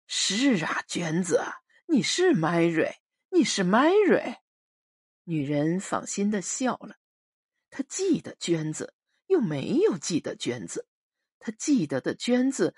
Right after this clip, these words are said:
已经不是菊颂里的婵娟，他记得的娟子和三吕大夫、和话剧团、和青春、和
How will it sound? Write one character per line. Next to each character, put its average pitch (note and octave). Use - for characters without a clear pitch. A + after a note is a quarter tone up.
已 G3+
经 F3
不 D#3
是 C#4+
菊 D3+
颂 D4+
里 D3+
的 -
婵 D3
娟， G3+
他 E3
记 D3+
得 A#2
的 -
娟 G#3
子 E3+
和 G#3+
三 D#4+
吕 C#4
大 B3+
夫、 D3+
和 F#3+
话 -
剧 F#3
团、 E3
和 E3+
青 A3+
春、 A3+
和 A3